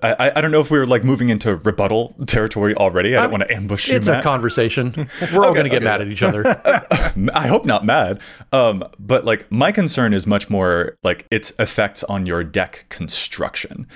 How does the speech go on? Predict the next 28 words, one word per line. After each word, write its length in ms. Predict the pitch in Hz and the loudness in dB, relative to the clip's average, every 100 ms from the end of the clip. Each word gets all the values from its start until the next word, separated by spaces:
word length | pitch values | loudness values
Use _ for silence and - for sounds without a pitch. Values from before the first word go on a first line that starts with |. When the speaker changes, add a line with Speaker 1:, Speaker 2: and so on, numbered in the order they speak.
| - | -6
Speaker 1:
Like, 140 | 101 98 | -4 0
as 100 | - | 0
Speaker 2:
Sure. 120 | 143 | 0
Speaker 1:
soon 80 | 165 | 0
as 120 | - | -2
you've 140 | 120 | -2
got 220 | - 101 - | 2 2 2
Primeval 400 | 104 98 95 92 | -2 -2 -2 -4
Titan 320 | 95 92 92 | -4 -4 -6
in 160 | 95 | -4
your 100 | 87 | -4
deck, 260 | 85 92 - | 0 -2 -2
the 100 | 117 | -6
fact 340 | - 107 117 - | -4 -4 -4 -4
that 180 | 110 - | -4 -2
it 180 | 104 - | -6 -6
can 320 | 104 90 85 - - | -8 -6 -8 -14 -18
search 400 | - - 135 - | -10 -4 -2 0
you 180 | 110 101 | -2 0
up, 300 | 101 - - - - | 2 0 -2 -20 -8
like, 160 | - 110 | -4 -2
if 140 | 117 | 0
you're 140 | 131 123 | 0 0
in 220 | 135 131 | 0 0
green 200 | 107 110 | 0 0
and 120 | 92 | 0
black, 440 | 85 95 82 - - _ - | 0 0 0 -4 -14 _ -2
then 320 | 107 92 87 | -2 -2 -6